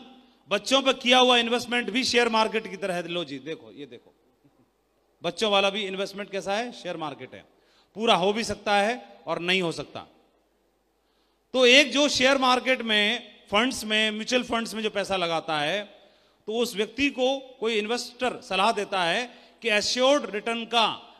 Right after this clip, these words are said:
गारंटीड वाला भी व्यवस्था करके चलो अपनी, ऐसे बताया जाता है। जो सलाहकार होते हैं निवेश वाले, वो बताते हैं कि अपना गारंटीड वाला व्यवस्था भी कर लो कुछ न कुछ।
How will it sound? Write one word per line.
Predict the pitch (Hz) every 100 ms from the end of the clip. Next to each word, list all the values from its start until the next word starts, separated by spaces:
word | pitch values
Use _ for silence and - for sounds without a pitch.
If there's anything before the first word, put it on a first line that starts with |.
| 143
गारंटीड | 151 185 226 240 240 269
वाला | 226 220 226 226
भी | 240
व्यवस्था | 208 208 -
करके | 208 185 160
चलो | 170 160 156
अपनी, | - 117 92 _ _ _ _ _ _ _ _ _ -
ऐसे | 185 214
बताया | 190 175 170
जाता | 170 147 156
है। | 117 - - _ _ _ _ -
जो | 185
सलाहकार | 180 165 180 196 214
होते | 208 196
हैं | 208
निवेश | 190 196 185
वाले, | 185 185 226 302 320 - - -
वो | 196
बताते | 190 196 190 214
हैं | 208 233 302 294 - -
कि | -
अपना | 208 202 240 277 226 147 - 165
गारंटीड | 190 233 240 247 240
वाला | 226 233
व्यवस्था | 226 226 - 214
भी | 233
कर | 285 214
लो | 214 311 254 - - -
कुछ | 262 233
न |
कुछ। | 226 214